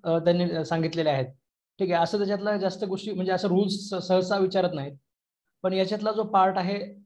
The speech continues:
अ, इन्व्हेस्टिगेटिंग ऑफिसरचा, हा त्याच्यामध्ये आपल्यासाठी महत्त्वाचा त्याच्यामध्ये दिसत आहे. ठीक आहे, कारण परत परत त्याच्यामध्ये याच्यावर प्रश्न विचारले जात आहेत. म्हणजे जे काही समजा सरकारने, अ, मेजर्स त्याच्यामध्ये घेतलेले आहेत, ठीक आहे, सेक्शन तेवीस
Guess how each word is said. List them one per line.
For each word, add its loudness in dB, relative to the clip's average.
अ, -6
इन्व्हेस्टिगेटिंग -2
ऑफिसरचा, -4
हा 4
त्याच्यामध्ये 0
आपल्यासाठी 0
महत्त्वाचा -2
त्याच्यामध्ये -6
दिसत -2
आहे. 0
ठीक 2
आहे, 4
कारण 4
परत 4
परत 2
त्याच्यामध्ये 0
याच्यावर -2
प्रश्न -8
विचारले -2
जात 0
आहेत. -6
म्हणजे -2
जे 2
काही 2
समजा 2
सरकारने, -2
अ, -10
मेजर्स 0
त्याच्यामध्ये -2
घेतलेले -2
आहेत, -6
ठीक -2
आहे, 0
सेक्शन -2
तेवीस 0